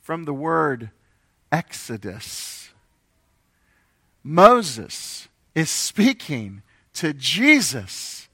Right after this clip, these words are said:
on the Mount of Transfiguration about his exodus, his leading his people to deliverance. He came to set his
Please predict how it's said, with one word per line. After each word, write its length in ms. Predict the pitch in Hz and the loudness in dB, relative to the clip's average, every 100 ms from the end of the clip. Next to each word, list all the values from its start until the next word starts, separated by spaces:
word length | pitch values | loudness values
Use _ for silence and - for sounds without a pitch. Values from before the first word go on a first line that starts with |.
| _ - _ | _ -20 _
on 200 | 202 196 | 8 8
the 100 | 190 | 4
Mount 400 | 190 202 285 262 | 8 12 12 12
of 60 | 202 | 6
Transfiguration 1300 | - 190 175 - 220 180 185 214 269 - 143 110 - - - | 0 0 0 -2 -2 0 4 4 4 0 -2 -4 -10 -8 6
about 420 | 170 190 165 - - _ | 10 12 12 10 -4 _
his 880 | - 170 311 339 311 240 180 127 - - _ _ | 0 12 12 12 12 12 6 -2 -4 -8 _ _
exodus, 1160 | 208 185 - - 160 131 101 - - - - - _ _ - - - _ | 10 10 2 0 2 2 -2 -4 -6 -6 -10 -16 _ _ -20 -20 -20 _
his 800 | - 277 339 349 330 240 160 - - - | 8 12 12 12 12 10 2 -4 -10 2
leading 760 | 202 240 254 285 294 269 240 | 6 8 8 8 8 6 4
his 260 | 208 214 - | 2 2 0
people 640 | - 214 202 170 135 104 - - - | -2 -2 0 2 0 -2 -12 -16 -8
to 160 | 214 | -6
deliverance. 1000 | 170 165 156 143 127 107 - - - - - _ _ _ | -2 2 2 2 -2 -6 -10 -12 -12 -12 -16 _ _ _
He 260 | 214 220 | 0 0
came 680 | 170 - 185 175 156 123 95 - _ _ | -2 -2 0 2 0 -2 -10 -16 _ _
to 120 | - | -10
set 500 | 131 - - 156 - - | -6 -6 2 2 2 -8
his 440 | - 160 135 113 | -10 -4 -4 -6